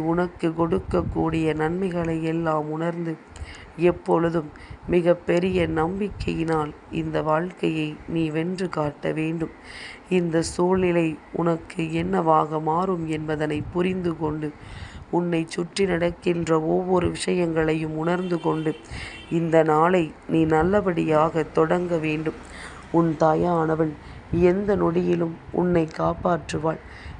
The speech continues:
இந்த வராகி நான் இருக்கும் பொழுது என் குழந்தை உனக்கு எதை பற்றிய கவலையும் இனி தேவை கிடையாது. யார் என்ன சொன்னால் நமக்கென்ன, யார் என்ன நினைத்தால் நமக்கென்ன என்று நீ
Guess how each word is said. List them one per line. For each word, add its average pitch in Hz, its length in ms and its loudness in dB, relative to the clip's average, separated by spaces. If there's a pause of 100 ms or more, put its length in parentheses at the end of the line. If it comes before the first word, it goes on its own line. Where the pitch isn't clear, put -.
இந்த 165 320 2
வராகி 165 560 2 (260)
நான் 165 300 4
இருக்கும் 175 520 0
பொழுது 170 340 0 (520)
என் 170 240 4
குழந்தை 185 460 4 (260)
உனக்கு 160 440 2 (100)
எதை 170 260 4
பற்றிய 170 580 0
கவலையும் 165 600 0 (140)
இனி 160 320 0
தேவை 180 420 2
கிடையாது. 151 640 0 (600)
யார் 151 400 4
என்ன 175 280 0
சொன்னால் 160 560 2
நமக்கென்ன, 160 680 -2 (500)
யார் 175 400 6
என்ன 190 280 0
நினைத்தால் 170 640 -2
நமக்கென்ன 160 800 -4 (320)
என்று 156 340 -2
நீ 151 140 -6